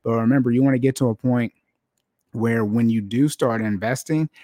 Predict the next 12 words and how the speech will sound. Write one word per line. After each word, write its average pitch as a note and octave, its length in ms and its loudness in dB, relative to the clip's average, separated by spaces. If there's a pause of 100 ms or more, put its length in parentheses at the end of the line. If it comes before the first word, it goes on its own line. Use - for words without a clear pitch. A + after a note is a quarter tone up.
(100)
that A2 380 -2
you're A2+ 160 -4
in A#2 80 0
the A2+ 60 -2
financial A2+ 400 -6
situation G#2+ 420 -6
where G#2 100 -8
you G#2+ 120 -6
can G2+ 240 -8
continue B2 600 0
to G#2 340 -6
invest. F2+ 520 -10